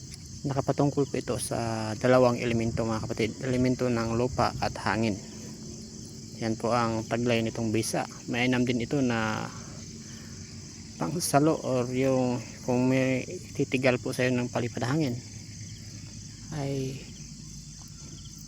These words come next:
haharangan mga kapatid, haharangan at hindi aabot sa iyo ang sumpa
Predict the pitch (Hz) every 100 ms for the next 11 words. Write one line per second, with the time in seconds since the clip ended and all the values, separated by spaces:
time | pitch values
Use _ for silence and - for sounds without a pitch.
0 | - - - 160 147 139 135 123 120 113
1 | 117 117 107 139 - - 131 127 127 123
2 | 127 127 117 - 131 120 117 120 117 123
3 | - 120 123 - - - - - - -
4 | - - 123 139 170 - - - - -
5 | - - - - - - - - - -
6 | - 135 120 -